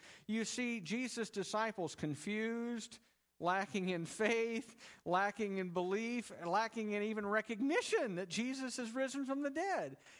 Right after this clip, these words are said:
until all of a sudden, then they come to realize it. You don't do that if you're making it up, but you do record it that way if it's exactly what happened.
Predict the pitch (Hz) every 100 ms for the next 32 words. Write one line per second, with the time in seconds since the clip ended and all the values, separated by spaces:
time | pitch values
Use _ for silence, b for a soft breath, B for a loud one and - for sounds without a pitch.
0 | B 247 262 262 233 277 285 247 294 330
1 | 320 214 185 247 302 262 240 233 226 226
2 | 240 247 202 123 107 87 - _ _ _
3 | _ _ _ _ _ _ _ _ _ _
4 | 247 240 320 269 175 - 320 359 208 165
5 | 170 - 196 202 202 196 180 180 208 -
6 | 185 196 202 156 139 220 359 359 214 -
7 | 185 156 - 160 - 147 156 165 170 156
8 | - 165 147 156 160 - 131 143 143 214
9 | 254 - 95 -